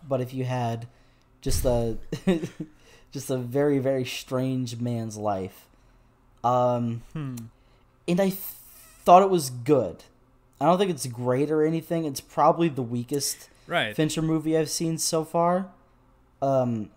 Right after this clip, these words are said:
Speaker 2: Mm-hmm.
Speaker 1: but that doesn't mean it's bad. Uh, it's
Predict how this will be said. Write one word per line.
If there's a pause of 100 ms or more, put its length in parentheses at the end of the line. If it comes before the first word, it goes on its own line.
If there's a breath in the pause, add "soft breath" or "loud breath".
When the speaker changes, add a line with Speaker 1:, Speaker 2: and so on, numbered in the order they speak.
(120)
Speaker 2:
Mm-hmm. (460)
Speaker 1:
but
that
doesn't
mean
it's
bad. (580 soft breath)
Uh, (340)
it's